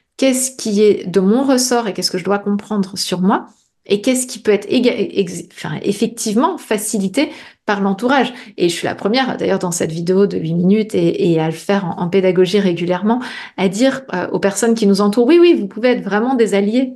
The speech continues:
et on peut avoir besoin de vous dans la façon de fonctionner, et cetera. » Pour autant, pour moi, ça passe par, « OK, je me comprends. » Avant de renvoyer la balle à l'autre, avant de dire, euh, « Débrouille-toi pour me supporter en l'état »,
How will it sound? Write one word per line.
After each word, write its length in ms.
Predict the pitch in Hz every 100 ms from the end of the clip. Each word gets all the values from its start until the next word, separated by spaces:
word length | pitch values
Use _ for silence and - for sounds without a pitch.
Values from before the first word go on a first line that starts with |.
| -
et 100 | 185
on 120 | 180
peut 140 | 180
avoir 220 | 226 196 180
besoin 320 | 190 190 180
de 60 |
vous 180 | 190 277 - - - _ -
dans 180 | 190 185
la 100 | 175
façon 380 | 185 180 202
de 100 | 196
fonctionner, 580 | 185 170 - 185 196 208
et 60 | 190
cetera. » 380 | - 196 202 349 - - - _ _ -
Pour 120 | 277
autant, 520 | 233 220 240 - - _ _ _ _ - -
pour 120 | 233
moi, 160 | 233 285
ça 160 | 233
passe 220 | 214 226
par, « 240 | 233 202 -
OK, 220 | 208 202
je 120 | 214 185
me 80 |
comprends. » 480 | 190 202 196 214 208 - -
Avant 260 | 220 247
de 60 | 311
renvoyer 400 | 254 240 226 226
la 100 | 208
balle 240 | 196 202 -
à 100 | 190
l'autre, 300 | 185 190 -
avant 340 | - 220 277 285
de 40 |
dire, 320 | 208 247 247 - - - -
euh, « 100 | 190 190
Débrouille-toi 460 | 247 254 269 269
pour 120 | 262 202
me 120 | 202
supporter 720 | - 240 233 - - 247 233
en 100 | 202
l'état », 400 | 202 190 220 339